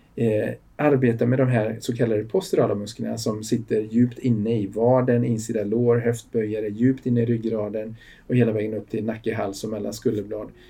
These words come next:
När man jobbar med dem och får dem att aktivera så kommer kroppen att räta upp sig, eh, mot den här kollapstendensen som vi pratar om, och den gör det utan ansträngning. Man blir alltså inte spänd, utan man känner sig som, när man tittar på barn, de står med bra hållning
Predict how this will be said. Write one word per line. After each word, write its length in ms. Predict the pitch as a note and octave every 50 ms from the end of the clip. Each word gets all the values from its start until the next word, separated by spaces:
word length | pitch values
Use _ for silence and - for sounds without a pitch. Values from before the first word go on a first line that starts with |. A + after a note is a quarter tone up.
| - _
När 200 | - B2+ B2+ C3+
man 180 | C#3+ D3 D3 C#3+
jobbar 240 | D3+ C3 A#2+ A#2 G#2
med 160 | G#2 G#2+ G#2+
dem 160 | G#2+ G2+ G#2+
och 80 | A2+ A2
får 180 | - A#2+ A#2
dem 180 | A#2+ B2 A2+ G#2+
att 140 | G#2+ - A2+
aktivera 680 | G#2 - - - A2 A2 G#2 G#2 G2+ A2 A2+ B2+ C3 -
så 200 | - - B2+ A#2+
kommer 340 | - D#3 A#2 G#2 G#2 A2
kroppen 420 | A2+ - - - - - - A2 A2
att 160 | A2+ - - -
räta 400 | A#2+ A#2 A2+ A2 G#2+ A2+ - A#2+
upp 260 | C3 D3 E3+ E3 -
sig, 380 | - - E3 D#3 D#3 D3 D3 - - - _ _ - - - -
eh, 160 | B2+ A#2 A2+
mot 240 | A#2 B2+ D3+ D3 D3
den 100 | D3 C#3
här 120 | C3+ B2
kollapstendensen 720 | - C3+ C3+ B2+ - - B2 A#2 A#2 A#2+ A#2 A#2 - A#2
som 160 | A2 - A#2+ A#2+
vi 40 | A#2
pratar 340 | - A#2 A2 A2+ - A#2 A#2
om, 200 | A2+ A#2 A#2+ A#2+ -
och 160 | B2+ A2+ A#2
den 200 | - A2 A2 A#2
gör 160 | A#2 G#2+ G#2+
det 160 | G#2 A2+ A2+ A2+ -
utan 420 | C3 A#2+ A2 A2+ - A2 G#2+ G#2+
ansträngning. 420 | A2+ G#2+ G#2+ - - G2+ G2+ G#2+
Man 160 | A2 G#2+ G#2+ G#2+
blir 220 | G#2+ G#2+ G2 G2+
alltså 200 | G2 - - A2+
inte 220 | A2 A2+ A2 G2
spänd, 380 | - - - - C3+ C3+ C3 A#2
utan 200 | G2+ G#2 A2 G2+
man 120 | G#2 G#2+
känner 260 | G#2+ - B2 G#2+ G#2+ G#2
sig 180 | - - G#2 G#2
som, 220 | - A#2 G#2+ -
när 100 | A#2 A#2
man 140 | A2 G#2+ G#2+
tittar 220 | - B2 A#2+ A2 A2
på 120 | - A#2
barn, 360 | A2 - A#2+ A#2+ B2 B2 B2
de 120 | A#2 A2 A2
står 300 | - - C3 B2+ B2 B2
med 120 | B2 A#2
bra 180 | A#2+ A#2+ A2+ A2
hållning 440 | A2+ A2+ A2+ A2 A2 A2 A2 A2